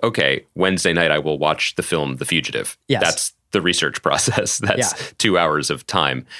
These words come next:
Speaker 1: I, I, I would be very curious about The Honorable Woman again, and I, I probably don't remember it very well, but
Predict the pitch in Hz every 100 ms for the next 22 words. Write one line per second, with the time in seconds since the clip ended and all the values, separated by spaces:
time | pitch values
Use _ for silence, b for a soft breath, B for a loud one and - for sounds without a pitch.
0 | B B - 87 87 80 78 _ _ _
1 | _ _ - _ _ _ _ - - 104
2 | 135 151 139 120 151 - 196 226 - 73
3 | 69 - 82 73 73 73 69 69 69 73
4 | 90 101 95 107 131 147 107 95 107 -
5 | 95 151 143 - 62 60 58 60 - 71